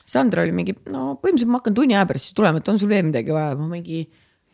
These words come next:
"Jah, mul oleks vaja kodust, et sa tooksid mulle uued <laughs> tossud, uued püksid, Kardole sokid." Ta tõi lõpuks ka sinna kaksteist pätsi leiba, sest et Saare omanikul oli seda vaja, mingi kasti Red Bull ja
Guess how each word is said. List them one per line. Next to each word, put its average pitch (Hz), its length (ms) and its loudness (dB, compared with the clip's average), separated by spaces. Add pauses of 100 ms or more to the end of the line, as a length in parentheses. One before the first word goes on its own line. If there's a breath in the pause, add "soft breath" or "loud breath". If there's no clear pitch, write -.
(420 soft breath)
"Jah, 254 380 -2
mul 175 160 4
oleks 175 180 -2
vaja 175 160 2
kodust, 208 400 0
et 135 80 -6
sa 147 100 -4
tooksid 175 320 -2
mulle 139 260 0
uued 170 280 0
<laughs> 180 60 0
tossud, 185 440 0
uued 147 240 0
püksid, - 340 -4
Kardole 165 360 0
sokid." - 400 -6 (180)
Ta 165 180 4
tõi 190 240 4
lõpuks 175 400 0
ka 139 80 -6
sinna 147 380 -6 (100)
kaksteist - 460 -8
pätsi 160 340 -6
leiba, 180 480 -4
sest - 240 -12
et - 160 -12
Saare 165 320 -2
omanikul 143 480 -6
oli 143 160 -4
seda 135 160 -10
vaja, 151 320 -4
mingi - 160 -18
kasti 151 400 -8
Red 160 240 -4
Bull 156 240 -2
ja 147 80 -4